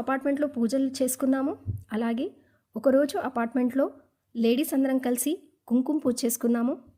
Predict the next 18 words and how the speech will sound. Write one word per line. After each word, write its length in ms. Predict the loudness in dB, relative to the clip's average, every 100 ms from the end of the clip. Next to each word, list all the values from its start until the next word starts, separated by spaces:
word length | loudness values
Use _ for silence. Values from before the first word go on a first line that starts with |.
| _ _ _ _ _
ఒకరోజు 380 | 2 6 6 6 -4
అపార్ట్మెంట్లోని 600 | -4 -2 2 2 4 2 0
పిల్లలందరితో 640 | 0 0 0 0 0 -4 -4 -12 _ _ _
సరస్వతి 500 | -8 -6 -4 -2 -2 -2
పూజ 280 | -2 0 0
చేయించాము. 560 | 2 0 0 -2 -2 -6 -16 -20 _ _ _ _ _
అలాగే 400 | -4 -2 0 -2 -4 -16 _ _ _ _ -8
ఆ 40 | -4 0
సరస్వతి 380 | 0 -2 -4 0
పూజ 140 | 0 2
అయిపోయాక 440 | 2 2 0 -2 -6 -10 _ _ _ _
పిల్లలందరితో 680 | 0 2 2 4 2 4 2 0 -2 2
పెయింటింగ్ 400 | 4 4 0 0
కాంపిటీషన్ 520 | 0 0 -2 -2 -2 -6 _ -10 -8
with 140 | -8 -8 -2
గణేష్ 280 | 2 2 2
థీమ్ 180 | 2 2 2 -2 0
కూడా 160 | 2